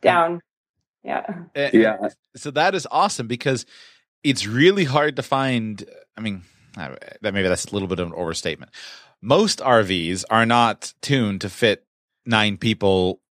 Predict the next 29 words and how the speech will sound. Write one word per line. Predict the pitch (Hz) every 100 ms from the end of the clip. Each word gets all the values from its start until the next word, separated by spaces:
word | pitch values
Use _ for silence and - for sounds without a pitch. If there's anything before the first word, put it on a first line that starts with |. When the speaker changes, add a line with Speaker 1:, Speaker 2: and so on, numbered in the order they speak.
| -
Speaker 2:
and | 107 95
sleep | 160 151
comfortably. | - 123 117 101 85 - -
So | - 127 110 110 -
when | 110 113
you | 107
get | 156
to | -
the | 107
place | - 113 110
where | 104
you | 92
have | -
seven | 117 110 101
kids | 120 104
plus | - 101 -
two | 107
parents, | 90 113 113 92 - - - - - _ _
is | 117
that | 113 117
why | 143
you | 143
guys | 151 143 135
chose | 147 139 135
to |
make | 123 120
this | 123 123
custom | - 123 -
design? | 123 104 113 135